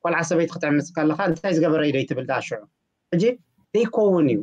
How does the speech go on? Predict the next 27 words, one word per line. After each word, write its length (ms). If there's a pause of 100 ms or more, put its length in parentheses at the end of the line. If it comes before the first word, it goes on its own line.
ን-፣ 280
ንዩክሬን 800
ካ 80
the 120
same 200
story። 300 (380)
ዩክሬን 400
ሲ 140
ግዳያ 400 (600)
ራሻ 240 (120)
ዓቕሚ 260
ኣለኒ 280
ኢላ 220
ገይራቶ። 380 (600)
ግን 120
ንምንታይ 260
እዮም 100
ከምኡ 160
ዝገብሩ 300
ዘለዉ 400
እንተ 180
ዳ 120
ኢልና 200 (320)
ከም 180
ዝበልካ 300
ያዕቆብ 300
ሓወይ 240